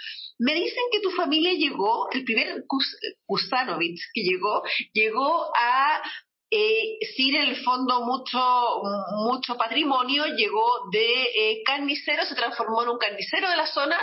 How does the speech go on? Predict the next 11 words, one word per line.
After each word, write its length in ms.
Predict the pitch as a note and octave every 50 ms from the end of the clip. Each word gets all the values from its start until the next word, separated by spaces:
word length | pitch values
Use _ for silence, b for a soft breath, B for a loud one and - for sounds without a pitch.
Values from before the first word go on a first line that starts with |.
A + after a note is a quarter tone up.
| -
de 80 | - A3
ahí 200 | G#3+ G#3+ A#3+ A#3
sal-, 260 | - A#3 A3+ G#3+ A3
saltó 500 | - - G3+ G3+ G3+ G3+ - F4 F#4+ -
a 120 | - A3 A3
querer 300 | A3+ G#3+ A3 A#3 A#3 A#3
tener 340 | A3 G#3 - A3+ A3+ C4 - B B B B B -
terrenos 380 | G3+ F#3 G#3 A#3+ A#3+ B3 - -
para 220 | A3 F#3 F#3+ F#3+ F#3+
tener 280 | G3+ G3+ A3 A3+ A#3
animales, 500 | A#3+ B3 E4 F#4+ G4 G4+ F#4+ F#4 F#4+ G#4